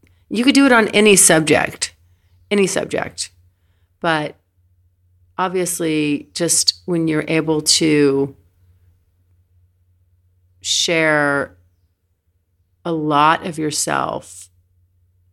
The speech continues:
be who you are, and be real personal about it. I mean, that's kinda how I think everybody kinda wants to be able to live. So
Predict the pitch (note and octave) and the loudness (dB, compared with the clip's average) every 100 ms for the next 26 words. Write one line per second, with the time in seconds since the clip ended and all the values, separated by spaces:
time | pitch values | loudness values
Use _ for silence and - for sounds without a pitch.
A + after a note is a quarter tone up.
0 | _ F#3+ F#3 F3+ F3+ D#3+ D3+ D#3 C#3+ C#3 | _ -6 -6 -4 -4 -2 -4 -4 -6 -4
1 | C3+ C3+ C3 C3 - _ _ _ _ _ | -4 -2 -4 -8 -14 _ _ _ _ _
2 | _ _ _ _ _ _ _ _ - F3+ | _ _ _ _ _ _ _ _ -10 -2
3 | D#3+ D#3 C#3+ - E3 - D#3+ C#3 C3 C3 | -2 -2 -4 -6 -4 -4 -4 -6 -6 -6
4 | B2+ C3+ C3+ - _ F3 D#3+ - - D3+ | -4 -6 -8 -10 _ -8 -6 -8 -6 -6
5 | D3 - D3 C#3+ C#3 C3+ D3 E3 D3+ C#3+ | -6 -8 -6 -4 -4 -4 -4 -6 -4 -4
6 | D3 C#3+ - C#3 C3+ B2+ - D3+ C3 C3 | -2 -2 -2 -4 -2 -2 -4 -2 -2 -4
7 | C3+ D#3+ - - - - - _ _ _ | 0 2 2 -4 -10 -16 -18 _ _ _
8 | _ _ _ - - D3+ C#3+ C#3+ C3+ C3 | _ _ _ -4 0 0 0 0 0 -2
9 | - | -6